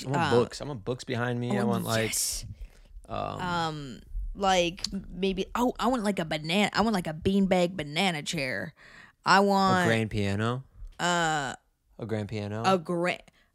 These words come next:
Speaker 2: a grand piano, and we talk, and it's,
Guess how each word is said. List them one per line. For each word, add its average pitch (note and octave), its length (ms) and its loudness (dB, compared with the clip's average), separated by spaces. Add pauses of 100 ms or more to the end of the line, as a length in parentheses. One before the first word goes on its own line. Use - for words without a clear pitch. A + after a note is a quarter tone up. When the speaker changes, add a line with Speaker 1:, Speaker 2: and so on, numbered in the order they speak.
(100)
Speaker 2:
a F#3 100 4
grand G3+ 420 4
piano, G#3 540 0
and F#3 140 -6
we F3 100 -8
talk, F3 500 -4
and E3+ 120 -12
it's, - 400 -10